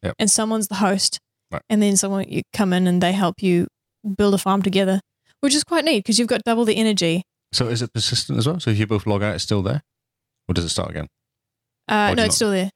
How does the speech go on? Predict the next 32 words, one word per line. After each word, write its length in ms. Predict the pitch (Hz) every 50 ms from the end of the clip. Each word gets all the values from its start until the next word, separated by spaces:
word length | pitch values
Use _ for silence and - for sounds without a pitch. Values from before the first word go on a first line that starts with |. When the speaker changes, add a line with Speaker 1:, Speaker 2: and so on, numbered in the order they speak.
| _ -
Speaker 1:
Still 140 | - - 233 226
Speaker 2:
So 20 |
Speaker 1:
there. 80 | 185 233
Speaker 2:
it, 80 | - _ -
I, 200 | - 240 233 - -
it 120 | 220 - -
lives 340 | 233 240 240 226 214 - -
on 180 | - 220 214 208
my 240 | 208 202 196 202 190
computer. 380 | - 190 196 180 - - 208 - _ -
Speaker 1:
Right. 200 | 117 107 87 - -
Speaker 2:
The 120 | 127 240
same 200 | - 240 233 226
Speaker 1:
Okay. 120 | 220 220
Speaker 2:
way 40 | 208
Speaker 1:
Oh, 120 | 202 202 202
cool. 80 | 202 190
Speaker 2:
Minecraft. 380 | 190 180 180 185 - - - - _ _ -
Speaker 1:
Yeah, 180 | 101 101 101
yeah, 100 | 98 95 92
yeah. 60 | -
Speaker 2:
Yeah. 120 | - - - 101
Speaker 1:
Oh, 80 | 101 95
okay. 140 | 95 226
Speaker 2:
Whoever 240 | 214 214 214 208 208
the 100 | 196 202
host 320 | 196 202 208 196 - - 202
is, 220 | 202 185 190 - -
they, 240 | 208 196 190 - - 202
it's 180 | - - - -
their 180 | 196 185 185
world. 260 | 185 185 185 185 190